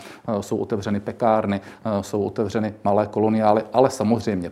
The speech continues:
přes metry čtvereční to jsou jednoznačně supermarkety, hypermarkety. Takže omluva všem, které jsme museli zavřít. Na druhou stranu,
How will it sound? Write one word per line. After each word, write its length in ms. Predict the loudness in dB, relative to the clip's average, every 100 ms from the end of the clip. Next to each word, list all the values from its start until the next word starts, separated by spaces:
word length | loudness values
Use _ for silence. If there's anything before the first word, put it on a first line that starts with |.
| -4
přes 160 | -2
metry 320 | 0 0 0 -4
čtvereční 560 | -2 -2 -2 -2 -6
to 80 | -6
jsou 160 | -4 -2
jednoznačně 460 | -2 -4 -6 -8
supermarkety, 640 | -8 -6 -2 -2 -2 -4 -4
hypermarkety. 640 | -4 -2 -2 -4 -6 -10 -12 -16 -14
Takže 200 | -6 -4
omluva 380 | 0 4 6 6
všem, 260 | 4 2 0
které 240 | 2 -2
jsme 160 | -2 -4
museli 280 | -2 0 0
zavřít. 420 | 0 0 -2 -2 -10 -6
Na 60 | -2
druhou 240 | -2 -4
stranu, 340 | -2 0 0